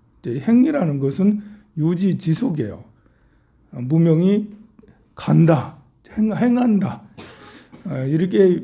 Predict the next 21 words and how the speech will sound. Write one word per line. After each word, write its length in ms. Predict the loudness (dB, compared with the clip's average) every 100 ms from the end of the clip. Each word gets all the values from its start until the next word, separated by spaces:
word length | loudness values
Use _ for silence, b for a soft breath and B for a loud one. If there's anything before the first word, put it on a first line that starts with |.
| -4
무명이 500 | 0 2 4 4 2
행해지는 600 | 4 4 4 2 0 0
데는 280 | 0 0 0
많은 340 | -2 -2 -2
조건이나 680 | -2 -6 -2 -2 0 0 0
많은 300 | 0 -2 0
요소들이 520 | 2 2 2 0 -2
필요한데요. 640 | -4 -2 -2 -4 -6 -8 B B B B -12
다른 320 | -4 -4 -4
어떤 260 | -6 -4
요소들이 420 | -2 -2 -2 -6 -8
필요한데, 360 | -6 -4 -4
그런 240 | 2 2 2
건 100 | -2
다 200 | -6 -8
차치하고 680 | -10 -8 -6 -6 -6 -6
그냥 260 | -4 -6 -8 B -18
쉽게 360 | -18 -2 0
생각해서 520 | 2 0 0 -2 -4 -2
무명이 540 | 0 2 2 0 -2
계속된다. 840 | -2 0 0 -2 0 0 -2 -6